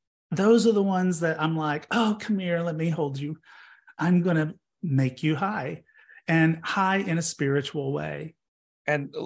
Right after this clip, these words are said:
Speaker 2: you know, public service announcement for anyone listening who has
Speaker 1: <clears throat>
Speaker 2: thought about working with Radley or thought about working with Angels or thought about working with Turo in any capacity whatsoever,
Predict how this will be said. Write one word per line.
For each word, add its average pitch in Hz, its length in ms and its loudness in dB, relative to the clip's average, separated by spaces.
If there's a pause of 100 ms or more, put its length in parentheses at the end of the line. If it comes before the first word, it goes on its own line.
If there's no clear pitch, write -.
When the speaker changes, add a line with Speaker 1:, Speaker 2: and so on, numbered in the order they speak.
(140)
Speaker 2:
you 180 100 -6
know, 127 80 0
public 165 300 0
service 156 320 -2
announcement 117 480 -4
for 127 160 -2
anyone 120 260 -4
listening 123 400 -4
who 120 560 -8
has 117 240 -6
Speaker 1:
<clears throat> - 100 -2
Speaker 2:
thought 143 220 2
about 139 220 0
working 131 260 -6
with 120 140 -8
Radley 110 400 -4
or 110 80 -4
thought 135 240 0
about 143 180 -2
working 123 240 -4
with 113 100 -6
Angels 110 360 -8
or 104 60 -10
thought 139 220 0
about 147 200 -6
working 120 200 -6
with 113 120 -6
Turo 113 280 -2
in 123 220 -6
any 156 180 -2
capacity 127 520 -6
whatsoever, 113 640 -2